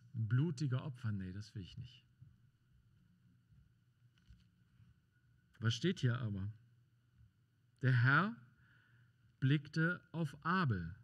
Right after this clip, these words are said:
und auf seine Opfergabe, aber auf Kain und auf seine Opfergabe blickte er nicht. Das Opfer Kains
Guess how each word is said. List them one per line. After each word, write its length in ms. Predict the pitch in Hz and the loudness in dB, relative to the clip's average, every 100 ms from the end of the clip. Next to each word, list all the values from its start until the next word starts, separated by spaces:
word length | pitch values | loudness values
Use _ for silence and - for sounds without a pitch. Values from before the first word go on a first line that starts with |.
| _ _ _ _ _ _ _ - | _ _ _ _ _ _ _ 0
und 140 | 127 | 2
auf 140 | 127 | 2
seine 420 | 127 165 170 113 - | 2 2 4 2 -2
Opfergabe, 800 | - - 92 87 85 87 117 147 - - _ _ _ _ _ _ _ _ _ _ _ _ _ - - 143 | -14 -12 -12 -10 -10 -6 -6 -8 -12 -20 _ _ _ _ _ _ _ _ _ _ _ _ _ -20 -8 0
aber 260 | 147 143 | 2 2
auf 260 | 139 120 - | 0 -2 -4
Kain 680 | - 110 160 247 233 113 95 - - _ - | -6 0 2 2 2 2 0 -10 -20 _ -2
und 120 | 123 | 2
auf 140 | 113 | 0
seine 480 | 107 147 214 302 240 | 0 0 2 2 0
Opfergabe 840 | 151 120 - 117 104 110 123 175 - - _ _ _ _ _ _ - | -2 -4 -2 0 2 2 2 0 -6 -20 _ _ _ _ _ _ -10
blickte 400 | 92 107 - 143 | -4 -4 -4 -4
er 140 | 185 | -2
nicht. 360 | 240 294 - - _ _ _ _ _ _ _ _ _ - _ _ _ _ _ _ _ _ _ _ _ _ _ _ _ _ _ _ _ _ _ _ _ - _ _ _ - - - - - | -2 -2 -6 -12 _ _ _ _ _ _ _ _ _ -20 _ _ _ _ _ _ _ _ _ _ _ _ _ _ _ _ _ _ _ _ _ _ _ -20 _ _ _ -20 -20 -20 -16 0
Das 180 | 143 127 | 0 0
Opfer 480 | 170 220 - 160 131 | -4 -6 -4 -2 -2
Kains 1000 | 143 151 220 226 135 135 147 123 - | -2 -2 0 2 2 2 -2 -10 -18